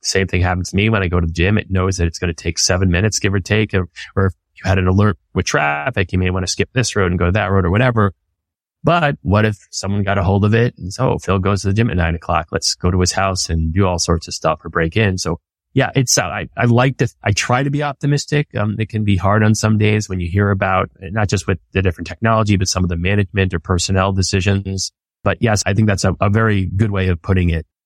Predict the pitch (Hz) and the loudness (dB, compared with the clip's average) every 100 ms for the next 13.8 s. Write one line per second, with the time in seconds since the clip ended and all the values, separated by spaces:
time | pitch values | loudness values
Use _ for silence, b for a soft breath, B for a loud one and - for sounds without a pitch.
0 | _ 90 85 - 160 123 104 95 90 101 | _ -2 -2 0 2 2 2 2 0 0
1 | 98 95 90 90 - - 101 95 107 113 | 0 0 2 0 0 -2 0 2 4 2
2 | 87 85 87 85 _ - - 95 92 _ | 0 -2 -4 -8 _ -6 0 0 0 _
3 | _ _ 101 90 - 98 - 98 - - | _ _ -2 -2 0 0 2 0 0 -6
4 | - 104 87 92 85 82 107 120 110 90 | -4 -2 2 0 -2 -2 0 2 0 -2
5 | 76 76 - 90 95 87 92 85 95 85 | -4 -6 -4 0 2 2 0 0 0 0
6 | - 92 - - 95 90 - 90 92 87 | 0 -2 -2 -4 -2 -4 -4 -2 -2 -2
7 | 85 87 87 - 87 85 92 87 87 107 | 0 2 0 -2 -4 -2 -2 0 0 2
8 | 95 90 87 - 87 90 82 - 76 78 | 2 0 0 0 0 0 -4 -6 -8 -8
9 | - _ - 110 110 107 120 - - 113 | -14 _ -2 2 4 4 2 0 -4 -4
10 | 101 107 95 - 98 92 90 82 113 104 | 0 0 0 0 0 0 -2 0 2 4
11 | 98 92 - _ _ _ - 98 98 - | 2 0 -4 _ _ _ 0 2 2 0
12 | 95 95 92 - - - 92 92 - 85 | 0 0 -2 -6 -8 -4 -2 -4 -6 -6
13 | 90 90 92 85 80 85 76 | -4 -4 -2 -4 -2 -4 -4